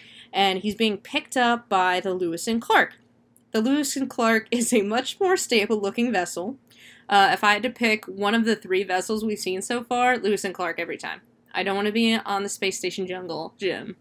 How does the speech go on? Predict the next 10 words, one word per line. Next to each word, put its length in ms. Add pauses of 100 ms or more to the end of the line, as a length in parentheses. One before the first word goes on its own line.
(280)
I 120
don't 200
wanna 160
be 440
on 480 (320)
this 320 (100)
stupid 520
slingshot 540
looking 260
ship. 420